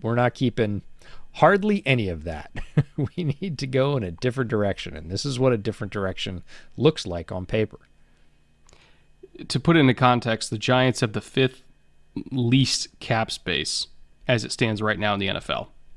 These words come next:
Speaker 2: at about six million, which is chump change. But because of all the clearances they did, they have the fourth most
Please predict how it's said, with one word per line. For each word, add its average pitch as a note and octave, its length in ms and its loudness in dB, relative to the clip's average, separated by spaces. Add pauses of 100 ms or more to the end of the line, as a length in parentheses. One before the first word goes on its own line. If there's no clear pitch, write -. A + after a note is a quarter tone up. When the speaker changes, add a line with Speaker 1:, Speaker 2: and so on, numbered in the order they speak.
(140)
Speaker 2:
at B2 60 0
about A#2+ 200 0
six - 260 0
million, D2+ 320 -8 (640)
which F3 160 -4
is A#2 180 -8 (540)
chump A2 240 -2
change. D2+ 320 -10 (800)
But C#3+ 220 2
because F3 380 4
of C3 120 4
all C#3+ 400 6
the C3 120 2
clearances A2 800 0
they G2+ 140 -2
did, E2+ 380 -4 (560)
they B2 120 2
have A#2+ 200 2
the A#2 80 0
fourth C#3 500 2
most C#3 720 2